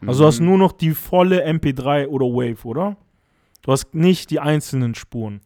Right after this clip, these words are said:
Speaker 2: Gar nix.
Speaker 1: Dann kannst du es nur noch mastern. Also auf gut, wenn auf ganz, ganz, ganz einfach erklärt, du kannst nur noch lauter machen, so.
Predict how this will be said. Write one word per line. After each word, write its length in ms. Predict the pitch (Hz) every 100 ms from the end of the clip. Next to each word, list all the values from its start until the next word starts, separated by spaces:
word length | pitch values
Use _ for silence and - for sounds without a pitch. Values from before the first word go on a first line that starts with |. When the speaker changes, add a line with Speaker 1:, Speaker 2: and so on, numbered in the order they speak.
| _
Speaker 2:
Gar 180 | - 110
nix. 320 | 104 92 - - _ _ _ _ _ _ _ _
Speaker 1:
Dann 180 | 120 123
kannst 300 | - 156 160
du 40 | 165
es 140 | -
nur 220 | 156 175
noch 120 | 175
mastern. 460 | 151 156 165 - 123
Also 460 | 117 127 131 131 - _ - _ _ _
auf 220 | 120 120 -
gut, 360 | 143 156 151 -
wenn 180 | 135 147
auf 300 | 143 131 - -
ganz, 340 | 147 185 202 -
ganz, 320 | 170 185 -
ganz 260 | 175 180
einfach 380 | - 156 180 156
erklärt, 340 | 160 - 160 143
du 40 |
kannst 280 | 151 147 -
nur 100 | 151
noch 160 | 147 131
lauter 520 | 131 151 180 - 175
machen, 440 | 170 170 - 175
so. 280 | 165 185 196